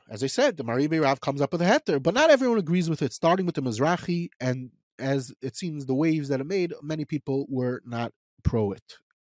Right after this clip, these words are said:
Okay. Lamaisa, as I said, he goes to Yerushalayim, and eventually to Tzfas. That's the sto-, that's the end of the story as far as the Mari Bei Rav,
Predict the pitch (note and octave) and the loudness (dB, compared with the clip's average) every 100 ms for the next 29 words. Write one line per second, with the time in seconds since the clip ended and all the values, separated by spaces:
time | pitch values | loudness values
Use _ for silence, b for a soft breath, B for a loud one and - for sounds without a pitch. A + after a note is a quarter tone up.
0 | _ A3 A#3+ B3+ B3 _ _ B B B | _ -4 0 -2 -4 _ _ B B B
1 | B F#3 C4+ A3+ G3 D#3 - C#4 G#3 D#3+ | B 6 6 6 4 4 8 8 8 6
2 | D3+ - A#2+ - D#3 A3+ C4 B3 A#3 G3 | 4 4 0 0 4 6 8 6 2 -4
3 | - _ _ _ _ _ _ _ _ _ | -16 _ _ _ _ _ _ _ _ _
4 | _ - A2+ A2+ B2 - B2 - - - | _ -20 -10 -6 -6 -6 -8 -12 -14 -14
5 | - - E3+ - D3+ - F#3+ F3+ E3+ - | -14 -6 -6 -4 -12 -2 -2 0 -2 -2
6 | - F3+ E3+ E3 - A3 G3+ E3 D3 - | -6 -4 -4 -4 2 4 4 2 -6 -4
7 | E3+ D#3+ E3 D3+ C#3 C#3 b b b b | -2 -2 0 0 0 -4 b b b b
8 | - C#3+ C#3 C#3 F3+ D3 D3 D3 E3+ C#3+ | -6 -4 -2 -2 -2 -2 -2 0 0 0
9 | C#3 C3+ | -2 -8